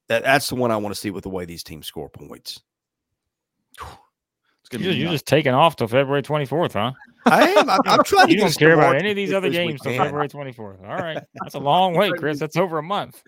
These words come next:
Speaker 3: So
Speaker 1: <laughs>
Speaker 3: you're
Speaker 1: Hey,
Speaker 3: circling
Speaker 1: I, I
Speaker 3: that one.
Speaker 1: should be, I should be enjoying the here and now for reasons you guys know.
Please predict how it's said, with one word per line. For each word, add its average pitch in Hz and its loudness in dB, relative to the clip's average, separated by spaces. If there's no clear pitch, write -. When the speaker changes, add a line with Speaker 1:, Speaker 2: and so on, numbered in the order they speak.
Speaker 3:
So - -10
Speaker 1:
<laughs> - -6
Speaker 3:
you're 165 -8
Speaker 1:
Hey, - -
Speaker 3:
circling 185 2
Speaker 1:
I, 175 6
I - 2
Speaker 3:
that 185 -2
one. 180 -2
Speaker 1:
should 440 2
be, 269 6
I 156 4
should 240 -2
be 285 0
enjoying 180 2
the 143 0
here 151 4
and 120 -2
now 135 0
for 117 -10
reasons 113 -6
you 127 -6
guys 95 -6
know. 87 -12